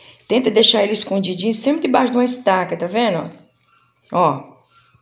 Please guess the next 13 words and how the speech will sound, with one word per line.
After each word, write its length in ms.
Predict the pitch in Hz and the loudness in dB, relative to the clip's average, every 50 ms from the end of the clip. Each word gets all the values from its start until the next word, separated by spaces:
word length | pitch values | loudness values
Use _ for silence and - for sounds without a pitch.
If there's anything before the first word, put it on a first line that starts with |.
| _ _ _ | _ _ _
pra 100 | 156 175 | -4 -2
não 100 | 196 196 | 0 2
parecer 480 | 196 196 202 220 233 - - - 233 226 | 2 2 2 2 0 -4 -4 -2 -2 -2
onde 140 | 226 226 | -2 -2
suas 180 | 226 226 208 208 | -4 -4 -2 0
emendas, 500 | 254 285 285 220 175 156 147 139 139 143 | 0 2 2 2 2 0 -2 -4 -6 -6
tá? 320 | - 165 180 214 269 294 - - - - - - _ _ _ - - - - - - - - _ _ _ - - - _ _ - | -4 -2 -2 0 -2 -2 -4 -8 -14 -20 -20 -20 _ _ _ -20 -20 -20 -20 -20 -20 -20 -20 _ _ _ -20 -20 -20 _ _ 0
Agora 160 | - 190 202 | 0 0 2
é 40 | 196 | 0
só 140 | - 220 | -2 -4
continuar 440 | - - 254 262 269 269 269 269 262 | -2 -2 0 0 0 0 2 2 2
a 40 | 254 | 0
fazer. 460 | 254 - 269 269 269 - - - - | -2 -2 -4 -4 -4 -4 -8 -12 -16